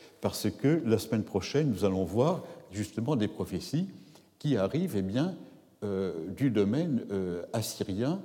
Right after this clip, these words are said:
Et ce domaine assyrien, il se trouve le, le grand, euh, euh, triangle assyrien qui fait de Achour, Ninive, euh, jusqu'aux Zagros, tout cela, eh bien, on se trouve exactement dans la zone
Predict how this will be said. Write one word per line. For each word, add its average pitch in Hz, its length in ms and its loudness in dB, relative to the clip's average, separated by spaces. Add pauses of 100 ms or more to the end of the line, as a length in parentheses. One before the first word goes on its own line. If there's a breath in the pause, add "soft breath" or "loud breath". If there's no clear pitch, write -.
(420 loud breath)
Et 98 60 -6
ce - 120 -2
domaine 101 300 0
assyrien, 95 520 -4 (100)
il 113 80 -8
se - 140 -8
trouve - 440 -6
le, 95 340 -2 (140)
le 95 140 -4
grand, 110 360 -8
euh, 90 220 -4 (640 loud breath)
euh, 76 420 -10 (920)
triangle 101 680 -2
assyrien 95 480 -4
qui 90 140 -8
fait 95 200 -6
de 87 240 -4
Achour, 101 600 -6 (340 loud breath)
Ninive, 95 580 -2 (140)
euh, 90 240 -10
jusqu'aux 95 400 -8
Zagros, 85 520 -4
tout - 80 -14
cela, 110 400 -4 (380 loud breath)
eh - 60 -8
bien, 92 160 -8 (240)
on 98 80 -2
se - 160 -2
trouve 107 240 -2
exactement 120 580 2
dans 98 100 0
la 82 140 -4
zone 107 480 4